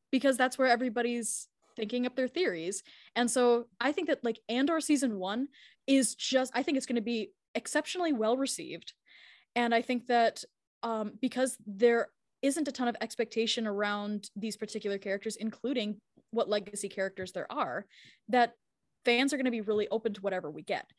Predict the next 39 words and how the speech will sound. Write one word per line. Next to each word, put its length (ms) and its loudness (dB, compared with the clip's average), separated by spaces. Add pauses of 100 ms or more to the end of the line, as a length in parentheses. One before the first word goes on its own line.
(200)
Season 340 6
two, 500 2 (100)
I 80 4
could 140 -2
see 100 0
there 140 6
being 240 0
a 40 0
little 200 2
bit 180 -2 (160)
more 240 0
of 160 -6
pushback, 460 -2
but 100 4
at 120 0
the 60 -4
same 260 -2
time, 320 2
we 140 2
know 360 2
where 280 0
Andor's 320 -4
story 360 -4
ends. 260 -8
So 120 -4
it's 200 0
not 260 0
like 200 2
there's 260 2
gonna 200 -4
be 160 -6
anything 500 -6 (380)
so 440 4
crazy 680 -2
that 240 -2
we 240 -4
don't 260 -2
expect 400 -6
because 440 -4